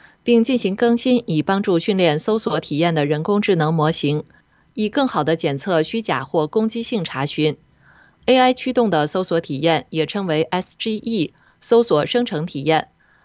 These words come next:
为谷歌搜索引入了对话模式。用户可以在其中以对话方式向谷歌询问有关某个主题的问题。从本周开始，登录谷歌账户的美国十三到十七岁的青少年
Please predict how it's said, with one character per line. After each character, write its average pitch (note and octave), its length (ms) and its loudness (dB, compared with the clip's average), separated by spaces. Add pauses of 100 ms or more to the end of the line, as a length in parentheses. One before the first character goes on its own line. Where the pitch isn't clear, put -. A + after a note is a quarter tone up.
为 C4 160 -2
谷 D#3+ 180 0
歌 A3 160 0
搜 B3 160 0
索 E3 220 2
引 E3 200 -2
入 E3 140 -2
了 D#3 160 2
对 G#3 160 0
话 G#3 220 -2
模 C#3+ 180 -4
式。 D#3+ 320 -2 (400)
用 C4+ 160 -4
户 C4+ 160 0
可 G#3+ 160 0
以 G3 140 2
在 D#3+ 280 2
其 E3 180 -6
中 G#3 260 0 (100)
以 F3 200 -4
对 B3 160 4
话 A3 220 0
方 A3 200 -4
式 F3+ 180 0
向 D#3+ 280 -2
谷 D3 160 -4
歌 F3 240 0
询 D#3 200 -2
问 F#3+ 200 2
有 E3+ 160 2
关 G#3+ 180 2
某 E3+ 160 0
个 F#3 160 0
主 D3+ 180 -6
题 D#3 160 -6
的 F#3 140 0
问 F#3+ 180 2
题。 D3+ 300 -2 (560)
从 B3+ 220 0
本 D#3+ 160 0
周 G#3 160 0
开 F#3 200 0
始， D3+ 300 -2 (320)
登 B3+ 160 2
录 C4 140 2
谷 D3 160 -2
歌 G3+ 200 2
账 G#3+ 220 0
户 G#3 100 0
的 F#3 140 2
美 D#3 160 -4
国 D3+ 320 0
十 - 180 -4
三 A#3 240 -2
到 G3 200 2
十 D#3+ 160 -6
七 - 160 -8
岁 A3 180 0
的 D#3 140 0
青 F#3+ 180 -6
少 F3 220 0
年 D3 260 -2